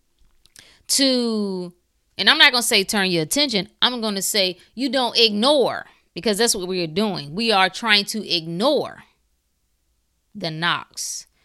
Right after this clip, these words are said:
that say we are out of order. No, 'cause it feels good. It feels good to see someone who looks like you excel. That's just human nature, man.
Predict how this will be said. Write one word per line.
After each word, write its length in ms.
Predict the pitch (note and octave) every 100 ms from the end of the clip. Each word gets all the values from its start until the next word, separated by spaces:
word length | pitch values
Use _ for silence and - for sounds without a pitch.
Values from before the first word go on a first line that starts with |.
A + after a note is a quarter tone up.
| _ _
that 200 | D#3 D3+
say 280 | - D#3 D3+
we 200 | D#3+ D#3
are 60 |
out 200 | C#3 C3+
of 60 | -
order. 400 | E3+ G#3 D#3+ D3+ _ _ _ _ _ _ _ _ _ _ _ _ _ _
No, 320 | G#3 G#3 G#3+
'cause 200 | G#3 F#3
it 80 | F#3+
feels 360 | - C#4 A3+
good. 280 | E3 D#3 C3+ _ - _
It 160 | C#4+ D#4
feels 380 | D#4 D4+ D4
good 460 | G#3+ D4 E4 A#3 E3+ - - _ -
to 240 | C4+ B3+
see 460 | G#3+ - C#4+ C#4+ C#4
someone 920 | - A#3+ A#3+ A3 G#3 G3 F#3+ F#3+ G#3 _ _
who 100 | -
looks 480 | F#3 F#3+ B3 B3 -
like 340 | G#3 G3+ G#3
you 720 | F#3+ F#3+ F#3 F3 E3+ E3 E3 E3 _ -
excel. 800 | F3 D#3+ - F3 C#3+ C#3 - E3 _ _ _ _ -
That's 260 | F4 F4
just 220 | C#4+ B3
human 300 | A#3+ A#3 F#3
nature, 360 | E3 G3 G#3 C3+
man. 460 | C3+ C3 C#3 C#3